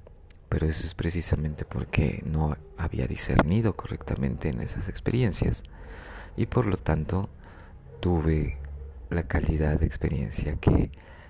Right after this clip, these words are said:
yo había procurado. ¿Sí me explico? Para que la vida te sonría tienes que sonreírle a la vida. Es así de sencillo. Amor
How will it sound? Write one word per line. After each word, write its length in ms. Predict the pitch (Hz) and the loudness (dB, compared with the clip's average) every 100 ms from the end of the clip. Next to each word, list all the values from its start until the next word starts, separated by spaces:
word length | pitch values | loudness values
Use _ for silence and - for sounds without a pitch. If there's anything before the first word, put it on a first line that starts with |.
| - | -14
yo 160 | - - | -4 -2
había 240 | - - | 0 -2
procurado. 720 | - - - 73 64 55 82 - - - - - - | -4 -6 -2 2 4 2 0 -4 -8 -10 -18 -20 -8
¿Sí 160 | - 101 | 0 2
me 80 | 110 | 2
explico? 500 | - 104 - 123 - - - - - - - - - | 0 0 2 0 0 -8 -18 -18 -16 -16 -18 -18 0
Para 260 | 90 92 98 | 4 4 6
que 720 | - 95 92 92 90 - - - - - - | 6 6 6 6 4 2 0 -8 -20 -8 2
la 140 | 92 | 4
vida 220 | 117 131 | 6 4
te 120 | 104 | 2
sonría 380 | - 78 80 90 | 2 2 4 2
tienes 320 | 85 80 78 | 2 0 -2
que 120 | - - | -4 -2
sonreírle 800 | 62 57 50 71 98 101 78 | 0 0 2 4 6 6 4
a 40 | 50 | 2
la 140 | 50 | -2
vida. 420 | - - - - - - - - - - - - | -2 -2 2 0 -2 -10 -20 -20 -20 -20 -14 0
Es 260 | 82 - 80 | 4 4 2
así 240 | - 101 | 0 4
de 100 | 101 | 6
sencillo. 580 | - 71 - 76 - - - - - - - - - - | 6 2 0 -4 -4 -8 -10 -20 -20 -20 -20 -20 -20 -8
Amor 560 | - 67 76 85 131 | -4 -2 2 4 4